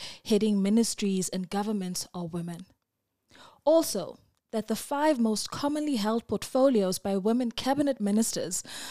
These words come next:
are women and gender equality, family and children affairs, social inclusion and development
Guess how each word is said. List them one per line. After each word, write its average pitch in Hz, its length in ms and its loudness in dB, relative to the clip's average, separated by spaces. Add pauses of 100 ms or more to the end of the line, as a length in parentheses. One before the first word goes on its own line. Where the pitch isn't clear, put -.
(180)
are 202 300 0
women 190 400 0
and 185 160 -4
gender 185 280 -2
equality, 269 760 -2 (400)
family 208 500 2
and 185 100 -2
children 190 380 -2
affairs, 240 720 2 (380)
social 208 500 0
inclusion 202 580 -4
and 185 120 -2
development 233 800 4